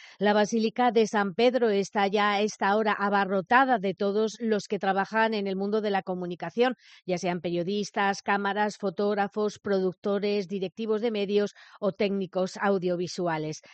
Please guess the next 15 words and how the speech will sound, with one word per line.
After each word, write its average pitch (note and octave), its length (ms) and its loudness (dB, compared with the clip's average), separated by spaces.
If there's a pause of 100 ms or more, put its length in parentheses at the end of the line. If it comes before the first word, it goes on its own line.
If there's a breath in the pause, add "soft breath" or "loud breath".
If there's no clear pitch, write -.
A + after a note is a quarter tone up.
(280 loud breath)
Durante G#3 720 2
la G3+ 160 2
ceremonia A#3 540 -2
de B3 160 4
esta B3 240 -2
mañana, B3 420 -2
Francisco A#3 640 -2
conferirá A3 760 0
el C4 120 0
ministerio A#3 720 0
del G#3+ 260 2
lectorado G#3+ 640 0
a G3+ 160 2
cuarenta G#3 460 -2
laicos G#3+ 500 -2